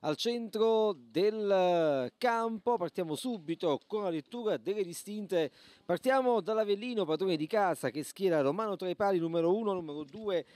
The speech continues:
Riccardis, tre Stabile, quattro Virgilio, cinque Serpico, sei Lupoli, sette Viscovo, otto Petrone, nove Antonio Mozzillo, dieci Andreozzi, undici Marchese. A disposizione Esposito, Liquori, Benedetto Mozzillo, Leone, Arena, Lecce, Palomba,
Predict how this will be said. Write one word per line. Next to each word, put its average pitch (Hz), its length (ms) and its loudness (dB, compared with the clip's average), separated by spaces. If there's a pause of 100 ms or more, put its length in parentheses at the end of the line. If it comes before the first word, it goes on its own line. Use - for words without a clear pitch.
(160)
Riccardis, 196 920 -2
tre 175 240 0
Stabile, 156 800 0
quattro 180 400 -2
Virgilio, 165 640 -2
cinque 175 340 -4
Serpico, 160 640 0 (260)
sei 214 380 0
Lupoli, 190 480 2
sette 180 340 0
Viscovo, 180 440 0
otto 160 280 0
Petrone, 180 400 0
nove 170 320 0 (280)
Antonio 202 360 0
Mozzillo, 185 640 0
dieci 190 380 -2
Andreozzi, 175 680 0
undici 160 580 -2
Marchese. 151 880 -4 (480)
A 202 100 2
disposizione 220 880 2
Esposito, 175 680 0
Liquori, 156 540 2
Benedetto 220 540 0
Mozzillo, 202 580 0
Leone, 175 420 4
Arena, 156 380 2
Lecce, 165 480 0
Palomba, 143 840 2